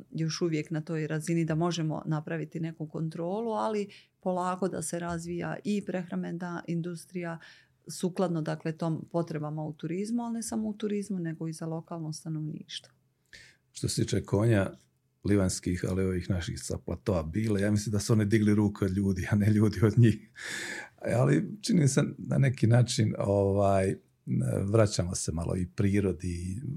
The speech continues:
Speaker 2: više se pazi i na, na konje, jer nemaju funkciju kao nekada i naravno, ovaj, sad žive slobodnije u prirodi.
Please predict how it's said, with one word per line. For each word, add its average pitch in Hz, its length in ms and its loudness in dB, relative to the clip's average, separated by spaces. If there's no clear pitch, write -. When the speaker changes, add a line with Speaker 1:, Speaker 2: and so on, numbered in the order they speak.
Speaker 2:
više 101 240 0
se - 200 -4
pazi 90 340 0
i 87 180 -4
na, 90 120 -6
na - 400 -12
konje, 101 340 2
jer 104 140 4
nemaju 107 260 6
funkciju 120 380 4
kao 95 220 2
nekada 101 380 4
i 95 80 4
naravno, 92 420 2
ovaj, 87 180 -2
sad 95 160 0
žive 92 240 2
slobodnije 92 480 2
u 80 40 -4
prirodi. 90 520 -2